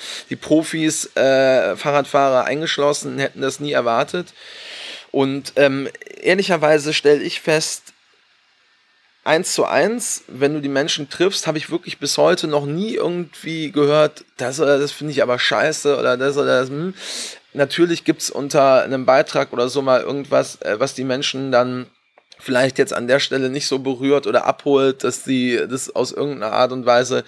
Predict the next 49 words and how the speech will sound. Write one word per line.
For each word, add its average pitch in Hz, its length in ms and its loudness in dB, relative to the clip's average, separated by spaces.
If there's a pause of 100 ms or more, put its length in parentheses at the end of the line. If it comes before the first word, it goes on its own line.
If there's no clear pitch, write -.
(380)
dann 123 180 2
irgendwie 131 460 0
nicht 143 180 -2
so 165 120 -2
schön 151 340 -2
kommentieren. 139 720 -2
Aber 120 160 -2
auch 131 140 -2
da, 139 200 2
toi, 139 240 2
toi, 135 200 0
toi, 139 340 2 (400)
ist 151 120 -2
es 151 100 -6
eigentlich 151 260 0
in 131 100 -2
meinen 165 280 2
Fällen 160 260 0
über 147 140 2
die 139 100 -2
Jahre 156 320 4
immer 135 260 0
wirklich 156 260 -6
sehr 143 180 0
sachlich 139 420 -2
geblieben. 120 640 -8
Also, 120 640 0
äh, 110 240 2
ich 117 120 -8
hatte 143 240 -6
wirklich, 147 480 -6 (800)
äh, - 140 -2
nie 147 160 0
mit 170 160 -2
Beleidigung 156 540 2
oder 151 160 2
so 143 120 -4
zu - 180 -12
tun, 151 280 -6
weil 143 120 4
ich 147 80 -2
aber 135 160 2
einfach 151 320 -2
glaube, 160 380 0
so 139 120 -4
das 135 160 -8
Wichtige 151 340 -6
ist - 200 -4
halt, 135 380 0